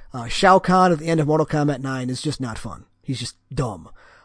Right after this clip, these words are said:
Um, story mode in this one, Kronika, the final fight with Kronika is hard, but hard in a final boss hard, not a,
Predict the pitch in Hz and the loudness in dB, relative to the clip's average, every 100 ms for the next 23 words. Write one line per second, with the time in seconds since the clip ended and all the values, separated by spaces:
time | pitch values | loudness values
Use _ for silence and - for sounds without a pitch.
0 | - 175 233 110 180 - - 220 226 202 | -10 -8 -6 -8 -10 2 8 10 12 8
1 | 185 262 247 185 151 - 233 302 - 151 | 8 6 6 4 2 2 2 2 2 2
2 | 143 156 180 170 165 - 175 196 214 165 | 0 0 2 2 0 -2 0 0 2 0
3 | - - 277 202 156 131 160 - - 190 | 0 0 4 6 6 4 2 0 -2 6
4 | 190 180 165 165 147 160 160 147 151 160 | 8 8 4 2 2 2 2 2 2 2
5 | - 175 180 143 160 160 | 2 2 2 2 0 0